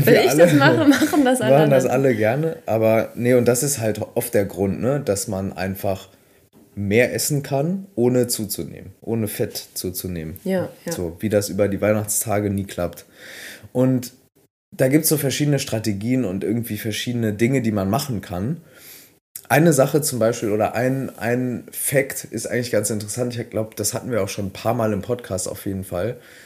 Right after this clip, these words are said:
Speaker 2: Das ist das Thema Protein und Thermic Effect of Food.
Speaker 1: Mhm.
Speaker 2: Also Proteine als Makronährstoff haben einen hohen Thermic Effect of Food. Das heißt, es geht viel Energie in Form von Wärme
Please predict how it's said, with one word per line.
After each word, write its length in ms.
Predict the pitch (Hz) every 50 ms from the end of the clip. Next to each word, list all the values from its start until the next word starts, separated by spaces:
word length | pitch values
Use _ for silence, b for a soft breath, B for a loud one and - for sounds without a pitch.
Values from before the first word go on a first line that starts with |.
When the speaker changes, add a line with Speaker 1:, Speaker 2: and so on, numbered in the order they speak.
| B B
Speaker 2:
Das 160 | - 117 - 110
ist 160 | 131 - 131
das 100 | 113 -
Thema 260 | - 135 123 120 110
Protein 520 | - - - 113 101 104 90 104 135 147 143
und 140 | 120 110 -
Thermic 320 | 127 113 117 120 - -
Effect 320 | 85 - - 113 107 -
of 100 | 98 95
Food. 340 | - - 107 95 80 - - _ _ -
Speaker 1:
Mhm. 380 | 208 196 185 208 214 220 220 -
Speaker 2:
Also 280 | - - 123 113 120 117
Proteine 800 | - - 131 117 - 127 95 98 127 151 160 175 190 196 180 -
als 180 | 104 113 - -
Makronährstoff 800 | 117 120 - - 139 127 131 131 139 143 - 143 143 143 -
haben 320 | 123 113 110 117 113 101 - - 110
einen 320 | 113 107 107 107 107 98
hohen 220 | 117 127 135 127
Thermic 320 | - 139 127 127 123 110 92
Effect 320 | 104 - - 107 - -
of 80 | 107 -
Food. 260 | - - 185 190 -
Das 140 | 113 - -
heißt, 180 | 120 120 120
es 140 | - - -
geht 160 | - 113 101
viel 240 | - - - 143 123
Energie 480 | - 104 113 104 101 98 101 110 120 101
in 200 | 80 101 101 95
Form 240 | - - 107 101 104
von 280 | - - 95 90 85
Wärme 380 | 104 98 104 113 110 104 104